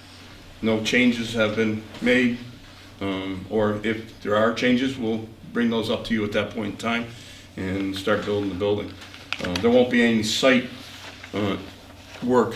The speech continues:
relative to that, uh, with the exception of actually paving the parking area.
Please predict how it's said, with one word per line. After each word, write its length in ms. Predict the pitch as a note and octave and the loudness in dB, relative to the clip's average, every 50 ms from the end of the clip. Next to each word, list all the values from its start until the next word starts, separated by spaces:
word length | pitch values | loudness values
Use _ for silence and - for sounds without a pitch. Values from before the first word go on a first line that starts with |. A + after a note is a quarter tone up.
| - - - | -8 -6 0
relative 680 | G#2+ A#2 A#2 A#2+ A2+ - - B2+ A#2+ A2 G#2+ A2+ - - | 4 6 6 6 4 2 0 0 0 0 0 -4 -8 -6
to 440 | - A#2+ A#2 A2+ A2 G#2+ G#2+ G#2 G#2 | -2 0 0 2 2 2 2 2 2
that, 400 | G#2 A2 G#2+ G#2+ A2 - - - - - - - - - - - | 4 4 4 4 2 0 -2 -6 -14 -16 -20 -20 -20 -16 -10 -6
uh, 60 | G2+ | -4
with 220 | G#2 G#2 A2+ A#2 | -2 -2 0 0
the 80 | G#2+ A2+ | 2 2
exception 500 | G#2+ G#2+ - - B2 A2 - - A#2+ G#2+ G#2 | 2 2 2 2 2 2 2 0 0 0 2
of 200 | G#2 G2 G2+ - - | 0 0 -2 -6 -4
actually 400 | - A#2+ A#2 - - - - G2 | 0 0 0 0 -2 -4 -4 -4
paving 840 | F#2+ - - - - D3+ D3+ D#3 D3+ C#3+ G#2+ A2 G2+ G#2 G#2 G#2 G#2 - - - - - | -6 -6 -6 0 4 6 6 6 6 4 2 2 0 0 -2 -4 -6 -10 -14 -18 -12 -10
the 60 | - | -10
parking 440 | G#2+ - C#3+ C3+ C3+ B2 A#2 G#2 G2 | -2 2 4 4 4 4 0 -4 -4
area. 280 | F#2 F2 E2+ F#2 - - | -6 -8 -8 -10 -12 -14